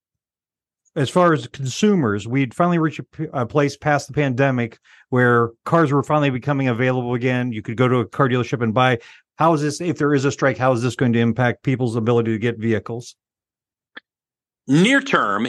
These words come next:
Speaker 2: if there's a strike, you'll still find vehicles at the Chevy dealership, the Ford dealership, the Ram dealership.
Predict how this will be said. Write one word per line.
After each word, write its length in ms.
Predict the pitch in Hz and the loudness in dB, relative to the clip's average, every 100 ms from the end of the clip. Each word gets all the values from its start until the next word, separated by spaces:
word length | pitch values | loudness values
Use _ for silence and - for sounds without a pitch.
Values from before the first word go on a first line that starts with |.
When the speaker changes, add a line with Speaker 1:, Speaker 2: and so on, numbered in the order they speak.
| - | -2
Speaker 2:
if 200 | 165 165 | -2 2
there's 220 | 170 135 | 0 0
a 60 | |
strike, 480 | 139 - 160 160 165 - | -4 0 0 0 -6 -8
you'll 260 | 135 208 | -2 -2
still 300 | 202 - 208 | -2 -2 -2
find 320 | - 170 156 | 0 -4 -4
vehicles 640 | 127 143 139 143 127 127 113 - - _ _ - | -2 -2 -2 -2 -2 -4 -8 -20 -20 _ _ -2
at 160 | 147 | -2
the 60 | 139 | -2
Chevy 340 | - 143 123 | 0 0 0
dealership, 520 | 101 104 92 90 95 - _ - | -2 -4 -4 -4 -4 -4 _ -10
the 80 | |
Ford 340 | - 143 131 117 | -4 2 2 2
dealership, 520 | 113 95 92 - 85 - _ - | -2 -2 -4 -4 -6 -10 _ -6
the 80 | 110 | -2
Ram 440 | 117 123 117 87 | 0 2 2 -2
dealership. 580 | 85 101 90 82 - 85 | -4 -6 -6 -6 -8 -10